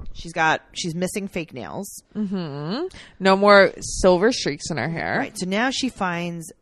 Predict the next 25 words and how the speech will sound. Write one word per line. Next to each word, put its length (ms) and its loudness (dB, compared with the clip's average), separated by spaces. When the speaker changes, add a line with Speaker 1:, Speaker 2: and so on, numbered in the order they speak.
Speaker 1:
Deborah. 500 -4
Deborah 320 2
is 140 -2
a 60 2
babysitter 760 -6
that 100 -6
babysits 480 -6
on 140 -4
the 60 -6
weekends 420 -6
only 280 -6
out 160 -6
of 100 -12
her 100 -2
house. 420 -8
Speaker 2:
Right. 340 2
Speaker 1:
And 440 -4
she 540 0
clearly 600 2
charges 440 -2
one 200 0
dollar 300 -2
an 80 -10
hour. 260 -10
Speaker 2:
Yes. 280 10